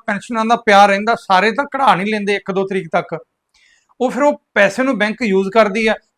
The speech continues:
ਉਹਦੇ ਬਦਲੇ ਵਿੱਚ ਬੈਂਕ ਵੱਲੋਂ ਉਹਨਾਂ ਮੁਲਾਜ਼ਮਾਂ ਤੇ ਪੈਨਸ਼ਨਰਾਂ ਨੂੰ ਜਿਹੜੇ ਇਹ ਬੈਨੀਫਿਟ ਅਕਾਊਂਟ ਦੇ ਦਿੱਤੇ ਜਾਂਦੇ ਨੇ। ਨੰਬਰ ਇੱਕ ਗੱਲ। ਨੰਬਰ ਦੋ ਕਿ ਇਹ ਬੈਨੀਫਿਟ ਤੁਹਾਨੂੰ ਤਾਂ ਮਿਲਦੇ ਨੇ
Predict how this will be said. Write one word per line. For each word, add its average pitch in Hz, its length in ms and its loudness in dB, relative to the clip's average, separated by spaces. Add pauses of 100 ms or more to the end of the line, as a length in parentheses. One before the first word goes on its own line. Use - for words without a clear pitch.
ਉਹਦੇ 233 180 2
ਬਦਲੇ 220 340 2
ਵਿੱਚ 226 260 -2
ਬੈਂਕ 190 340 -2
ਵੱਲੋਂ 220 300 0
ਉਹਨਾਂ 220 300 -4
ਮੁਲਾਜ਼ਮਾਂ 190 720 0
ਤੇ 202 120 -2 (120)
ਪੈਨਸ਼ਨਰਾਂ 101 580 -2
ਨੂੰ 98 100 -4
ਜਿਹੜੇ 202 260 0 (320)
ਇਹ 226 100 4
ਬੈਨੀਫਿਟ 190 560 -2
ਅਕਾਊਂਟ 180 340 -2
ਦੇ 214 100 -2
ਦਿੱਤੇ 196 280 -4
ਜਾਂਦੇ 123 320 -10
ਨੇ। 120 120 -20 (360)
ਨੰਬਰ 202 320 0
ਇੱਕ 170 220 -6
ਗੱਲ। 143 180 -6 (520)
ਨੰਬਰ 208 420 0
ਦੋ 226 200 6 (580)
ਕਿ 269 60 -2
ਇਹ 262 260 0
ਬੈਨੀਫਿਟ 233 580 -2
ਤੁਹਾਨੂੰ 240 240 2 (100)
ਤਾਂ 208 240 6
ਮਿਲਦੇ 202 340 -2
ਨੇ 202 200 -8